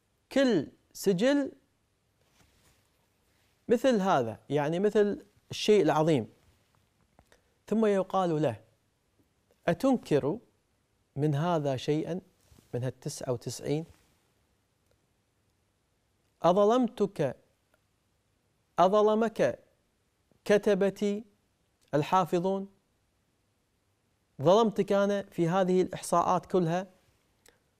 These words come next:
فيقول: "لا يا ربي." فيقول: "أفلك عذر؟" فيقول: "لا يا ربي،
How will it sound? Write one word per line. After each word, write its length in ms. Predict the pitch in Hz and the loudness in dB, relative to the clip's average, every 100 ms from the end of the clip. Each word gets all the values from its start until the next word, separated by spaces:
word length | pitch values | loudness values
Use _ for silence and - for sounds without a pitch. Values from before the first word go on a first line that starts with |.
| _ | _
فيقول: 640 | - 147 147 160 160 139 143 | -2 -2 -2 -2 0 0 0
"لا 260 | 156 170 | 0 2
يا 300 | 175 170 165 | 0 0 0
ربي." 520 | 160 139 139 127 113 _ _ _ _ _ _ _ _ _ _ _ _ _ | 0 -4 -4 -4 -4 _ _ _ _ _ _ _ _ _ _ _ _ _
فيقول: 680 | - 160 185 185 202 165 120 - _ _ _ _ _ _ _ _ _ _ | -2 2 2 2 2 2 -2 -10 _ _ _ _ _ _ _ _ _ _
"أفلك 540 | 226 233 247 247 233 202 | -2 0 0 0 0 -2
عذر؟" 460 | 175 185 175 180 - _ _ _ _ _ _ _ _ _ _ _ _ | 0 0 0 -2 -6 _ _ _ _ _ _ _ _ _ _ _ _
فيقول: 840 | - 143 151 170 185 180 160 135 | -2 2 2 0 0 0 0 0
"لا 240 | 139 160 180 | 0 0 2
يا 340 | 180 170 165 | 2 2 0
ربي، 520 | 160 147 135 135 117 | 0 -4 -6 -6 -6